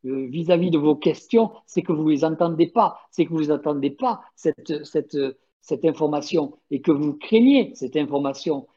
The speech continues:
parce que cette information, elle est là, elle est autour de vous, vibratoirement. Votre question, c'est un changement vibratoire de vous-même. Et donc, ce changement vibratoire, il est, il attire la réponse. Et c'est la réponse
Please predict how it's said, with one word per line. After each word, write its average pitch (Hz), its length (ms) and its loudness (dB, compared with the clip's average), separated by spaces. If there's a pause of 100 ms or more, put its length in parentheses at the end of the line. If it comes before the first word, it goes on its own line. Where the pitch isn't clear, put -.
(120)
parce 156 180 -2
que 170 80 -6
cette 175 200 -10
information, 165 540 -2
elle 143 120 0
est 139 100 2
là, 185 320 0 (100)
elle 147 140 2
est - 20 6
autour 160 320 2
de 170 100 4
vous, 202 340 0 (200)
vibratoirement. 196 920 0 (240)
Votre 196 280 -4
question, 190 580 0 (260)
c'est 226 420 -2
un 170 180 -6
changement 196 600 -2
vibratoire 190 760 0
de 156 200 -4
vous-même. 180 640 -4 (180)
Et 156 100 -4
donc, 175 280 -2
ce 208 140 0
changement 190 500 -2
vibratoire, 202 760 -2 (220)
il 185 200 -2
est, 190 240 4 (200)
il 175 200 -2
attire 208 440 2
la 160 120 2
réponse. 156 600 -2 (260)
Et 143 80 -4
c'est 175 320 2
la 202 160 0
réponse 240 560 -2